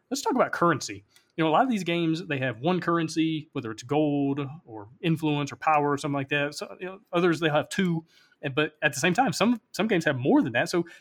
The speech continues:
tell me about figuring out, like, how many currencies to use in the game, to buy more cards, to do actions, things like that. Tell me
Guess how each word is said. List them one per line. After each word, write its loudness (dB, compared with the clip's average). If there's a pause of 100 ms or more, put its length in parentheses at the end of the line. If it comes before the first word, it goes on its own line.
tell -2
me 4
about 0
figuring -2
out, -2
like, -8
how 4
many 2
currencies 0
to -10
use -2
in 0
the -2
game, -2
to -16
buy 4
more 0
cards, -2
to -8 (160)
do 0
actions, 0
things -6
like -6
that. -2
Tell 0
me 0